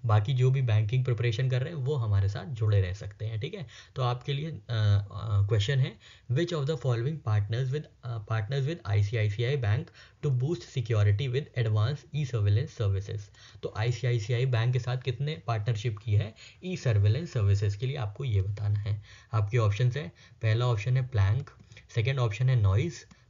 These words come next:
थर्ड ऑप्शन है Tedro और लास्ट ऑप्शन है iWis, ठीक है? इन चारों में से किसने आईसीआईसीआई बैंक के साथ पार्टनरशिप की है for advanced e-surveillance services, ठीक है?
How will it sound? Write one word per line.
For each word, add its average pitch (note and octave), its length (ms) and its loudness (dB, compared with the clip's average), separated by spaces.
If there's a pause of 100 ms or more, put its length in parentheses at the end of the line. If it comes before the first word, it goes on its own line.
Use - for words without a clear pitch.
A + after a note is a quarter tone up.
थर्ड C3+ 260 0
ऑप्शन A#2 300 0
है C3+ 140 -2
Tedro G2 400 0 (380)
और A#2 80 2
लास्ट G#2+ 340 4
ऑप्शन G2+ 300 0
है D3+ 120 -8
iWis, G2+ 500 -2 (300)
ठीक C#3 120 -6
है? E3+ 120 -8 (260)
इन D#3 140 0
चारों B2+ 320 0
में B2 140 0
से C#3+ 140 -4
किसने - 420 -6
आईसीआईसीआई G#2 680 2
बैंक G2+ 260 4
के G2+ 60 4
साथ A2+ 200 -2 (100)
पार्टनरशिप G#2 540 0
की G2+ 140 0
है E3 240 2 (400)
for D3+ 120 0
advanced G#2 600 6
e-surveillance A2+ 720 0
services, F2+ 420 -4 (300)
ठीक C3 120 -4
है? - 140 -8